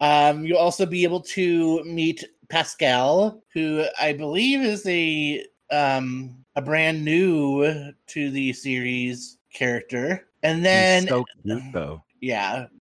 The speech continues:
Speaker 1: Um, you'll be able to get some mermaid-themed D I Y recipes, which is, uh,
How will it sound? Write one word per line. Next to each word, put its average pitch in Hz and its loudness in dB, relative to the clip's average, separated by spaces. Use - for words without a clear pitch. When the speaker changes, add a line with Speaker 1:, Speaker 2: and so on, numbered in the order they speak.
Speaker 1:
Um, 151 2
you'll 170 -2
be 175 -2
able 180 2
to 147 -6
get 165 -4
some 165 -2
mermaid-themed 160 2
D 143 0
I 135 4
Y 131 0
recipes, 127 -6
which 131 -12
is, 123 -8
uh, 117 -4